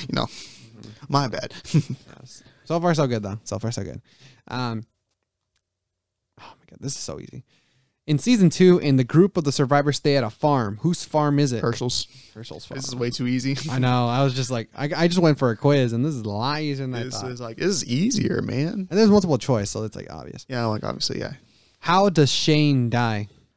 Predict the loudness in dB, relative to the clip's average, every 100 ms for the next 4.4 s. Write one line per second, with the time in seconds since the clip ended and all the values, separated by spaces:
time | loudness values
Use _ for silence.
0 | _ -8 -2 0 -2 -4 -6 -4 0 2
1 | 2 2 0 -2 -4 -4 -2 -2 -2 -4
2 | -6 -6 -6 -6 -10 _ _ _ _ -4
3 | -2 -6 -4 0 0 0 -4 -2 -2 0
4 | 0 0 -4 -20